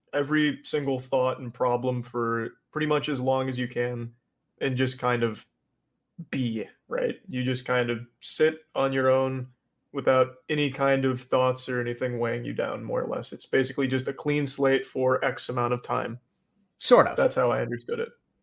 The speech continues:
Speaker 2: Okay, that's, that's actually, like, a pretty good starting point. So,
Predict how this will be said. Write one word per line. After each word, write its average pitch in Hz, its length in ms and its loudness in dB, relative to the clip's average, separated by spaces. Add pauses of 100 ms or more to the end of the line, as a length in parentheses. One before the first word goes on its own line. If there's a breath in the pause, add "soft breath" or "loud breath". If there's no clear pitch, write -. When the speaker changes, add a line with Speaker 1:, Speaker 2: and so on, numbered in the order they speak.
(320)
Speaker 2:
Okay, - 280 -2
that's, 147 200 0
that's 165 220 -2
actually, 160 340 -4
like, 123 180 -2
a 113 60 -4
pretty 123 220 -8
good 110 220 -4
starting 87 320 -6
point. - 240 -18 (640 soft breath)
So, 131 400 4